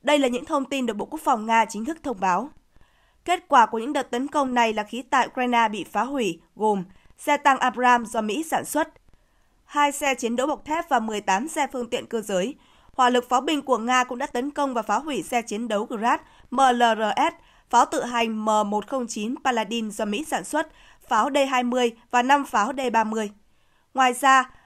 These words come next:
hai kho đạn của Ukraine cũng bị phá hủy trong khu vực. Các nhà phân tích quân sự Ukraine mới đây đã chỉ ra một vấn đề hết sức quan trọng của lực lượng vũ trang Nga trong kế hoạch quân sự là khoảng thời gian giữa việc phát hiện một mục tiêu quan trọng và tấn công nó bằng vũ khí điều khiển chính xác đã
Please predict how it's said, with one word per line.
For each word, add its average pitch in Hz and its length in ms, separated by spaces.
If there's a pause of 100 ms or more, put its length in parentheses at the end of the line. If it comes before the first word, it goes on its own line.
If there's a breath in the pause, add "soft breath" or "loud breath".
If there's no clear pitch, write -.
hai 302 200
kho 294 180
đạn 262 280
của 233 140
Ukraine 240 500
cũng 262 140
bị 285 120
phá 202 160
hủy 254 240
trong 220 260
khu 226 100
vực. 202 200 (600 soft breath)
Các 359 140
nhà 311 180
phân 269 180
tích 370 200
quân 285 160
sự 277 180
Ukraine 247 400
mới 220 220
đây 269 200
đã 254 100
chỉ 254 260
ra 240 160
một 208 200
vấn 233 180
đề 247 160
hết 294 160
sức 370 220
quan 269 180
trọng 254 240 (380 soft breath)
của 277 140
lực 262 140
lượng 262 180
vũ 302 100
trang 285 300
Nga 254 200
trong 240 160
kế 240 140
hoạch 277 180
quân 214 160
sự 208 300 (220 soft breath)
là 247 140
khoảng 247 260
thời 247 180
gian 254 260
giữa 220 180
việc 233 160
phát 339 140
hiện 285 200
một 208 160
mục 196 200
tiêu 233 140
quan 214 240
trọng 214 220 (300 loud breath)
và 262 120
tấn 262 240
công 294 300
nó 220 120
bằng 247 160
vũ 220 120
khí 247 240
điều 254 160
khiển 220 320
chính 208 200
xác 349 240
đã 302 140